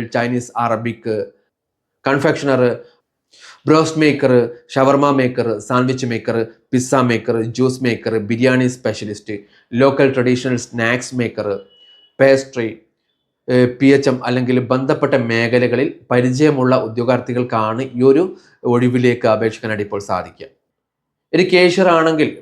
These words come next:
ബികോം കഴിഞ്ഞ ഫ്രഷേഴ്സിനും അപേക്ഷിക്കാനായിട്ട് സാധിക്കുന്നതാണ്. പ്രായപരിധി ഇരുപത് വയസ്സ് മുതൽ മുപ്പത് വയസ്സ് വരെയാണ്. ഇനി സെയിൽസ്മാനോ അല്ലെങ്കിൽ സെയിൽസ് വുമണോ ആണെങ്കിൽ പ്ര-, പ്രായപരിധി ഇരുപത് വയസ്സ് മുതൽ ഇരുപത്തിയഞ്ച് വയസ്സ് വരെയാണ്. എസ് എസ് എൽ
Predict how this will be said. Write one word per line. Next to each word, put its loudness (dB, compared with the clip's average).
ബികോം 6
കഴിഞ്ഞ 2
ഫ്രഷേഴ്സിനും 0
അപേക്ഷിക്കാനായിട്ട് -2
സാധിക്കുന്നതാണ്. 0
പ്രായപരിധി 4
ഇരുപത് 4
വയസ്സ് 2
മുതൽ 2
മുപ്പത് -6
വയസ്സ് -6
വരെയാണ്. -8
ഇനി 6
സെയിൽസ്മാനോ 2
അല്ലെങ്കിൽ -2
സെയിൽസ് -2
വുമണോ 0
ആണെങ്കിൽ 0
പ്ര-, -2
പ്രായപരിധി 2
ഇരുപത് 0
വയസ്സ് 0
മുതൽ -2
ഇരുപത്തിയഞ്ച് -2
വയസ്സ് -2
വരെയാണ്. -4
എസ് 2
എസ് 2
എൽ 4